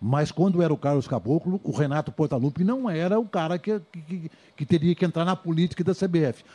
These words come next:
Agora ainda não estudei ainda qual é o comportamento dessa nova diretoria. Eu ainda acho muito cedo o Renato Gaúcho na seleção brasileira,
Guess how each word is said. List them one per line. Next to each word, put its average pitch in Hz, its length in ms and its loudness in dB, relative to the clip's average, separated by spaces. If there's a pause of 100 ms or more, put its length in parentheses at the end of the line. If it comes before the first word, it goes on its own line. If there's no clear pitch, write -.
(140)
Agora 160 480 0
ainda 190 180 0
não 190 100 2
estudei 151 460 0
ainda 147 240 0
qual 156 120 0
é - 20 0
o - 20 0
comportamento 147 640 -2
dessa 147 240 -2
nova 147 200 -2
diretoria. 147 560 2 (320)
Eu 156 160 2
ainda 180 340 2
acho 160 200 0
muito 151 380 6
cedo 156 420 2 (240)
o 127 60 0
Renato 147 400 0
Gaúcho 131 380 0
na 123 80 0
seleção 123 340 -2
brasileira, 123 500 -2